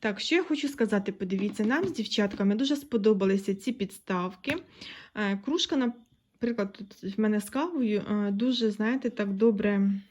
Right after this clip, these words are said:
е, тримається на цій підставці. Я думала, можливо, буде,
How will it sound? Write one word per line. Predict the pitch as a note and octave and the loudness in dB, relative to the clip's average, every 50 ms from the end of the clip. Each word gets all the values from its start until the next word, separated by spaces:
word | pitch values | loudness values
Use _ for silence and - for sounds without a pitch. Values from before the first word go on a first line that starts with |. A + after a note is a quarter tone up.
| _ _ _ _ _ _ _ _ _ _ _ _ _ _ _ _ _ _ _ _ - - - - - - - _ _ - | _ _ _ _ _ _ _ _ _ _ _ _ _ _ _ _ _ _ _ _ -20 -20 -20 -20 -20 -20 -20 _ _ -2
е, | G#3+ G#3 G3 | -2 0 0
тримається | G3 A3 G#3+ A3 A3+ A3 G#3+ G#3+ - | 2 2 2 2 2 2 0 2 2
на | G3 G3 G3 | 2 2 2
цій | - G#3+ | 0 -2
підставці. | G3 - F#3 - - - C4 D4+ F4 F#4 E4 E4 A#3+ | -6 -6 -8 -6 -4 -2 0 0 0 0 0 2 2
Я | G#3+ | 2
думала, | G#3 A3+ A3+ A3 A3 G#3+ | 4 4 4 4 4 4
можливо, | G#3 G3+ G3+ A3+ A#3 A3+ G#3+ | 2 2 2 2 2 2 2
буде, | F#3+ G3 - G#3+ G#3 G#3 G#3 G3+ G3+ G3 | 0 0 0 0 0 2 0 0 -2 -2